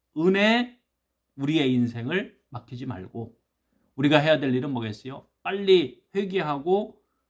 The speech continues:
돌이키고 여호와의 날이 이미 가까이 와 있고 여호와의 날이 우리에게 빨리 올 수 있다라고 하는 사실을 우리가 기억하고,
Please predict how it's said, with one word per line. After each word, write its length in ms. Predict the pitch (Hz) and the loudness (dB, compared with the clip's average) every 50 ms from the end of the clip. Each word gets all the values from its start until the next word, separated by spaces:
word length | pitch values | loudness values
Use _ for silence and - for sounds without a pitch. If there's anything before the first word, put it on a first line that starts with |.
| _ _ | _ _
돌이키고 760 | - - 165 175 170 - - - 165 120 113 104 95 - _ _ _ _ _ _ _ _ _ _ - 131 | -2 4 6 6 6 4 0 -6 -6 -6 -6 -8 -10 -12 _ _ _ _ _ _ _ _ _ _ 0 4
여호와의 400 | 147 156 165 170 165 160 156 156 | 6 8 8 8 8 6 6 4
날이 400 | 156 151 147 147 151 147 139 139 | 2 2 4 4 2 2 2 0
이미 300 | - 143 139 139 135 123 | -4 -4 -2 -2 -2 -4
가까이 400 | - - 135 127 - 208 185 180 | -6 -10 -16 -14 -10 -10 -8 -8
와 200 | 170 151 143 131 | -6 -4 -4 -4
있고 460 | 135 135 - - - 220 240 - - _ _ _ _ _ - - | -4 -6 -8 -10 -8 -8 -8 -8 -10 _ _ _ _ _ 0 2
여호와의 440 | 143 147 156 156 156 147 143 143 | 4 6 6 6 6 4 4 2
날이 220 | 135 131 127 123 131 | 0 0 0 0 0
우리에게 640 | 127 110 110 120 117 113 113 113 123 120 - - - | -2 -4 -4 -4 -6 -6 -6 -6 -8 -8 -8 -10 -12
빨리 360 | - - 240 247 240 240 233 | -10 -6 -4 -2 -2 -2 0
올 160 | 202 196 185 | -2 -2 -4
수 160 | 180 - - | -4 -6 -6
있다라고 480 | 190 180 175 - 180 175 160 160 156 151 | -6 -6 -6 -8 -6 -6 -6 -6 -6 -6
하는 160 | 147 156 156 | -8 -8 -8
사실을 640 | 147 - 180 156 127 - - 185 214 339 - - _ - | -8 -6 -6 -6 -6 -6 -4 -2 -2 -2 -4 -8 _ -8
우리가 340 | - 127 131 135 151 123 - | -4 -2 0 0 0 -2 -2
기억하고, 760 | - 127 117 110 - - - 98 - 123 120 98 - - _ | -6 -6 -8 -8 -8 -12 -10 -4 -2 -2 -2 -2 -4 -12 _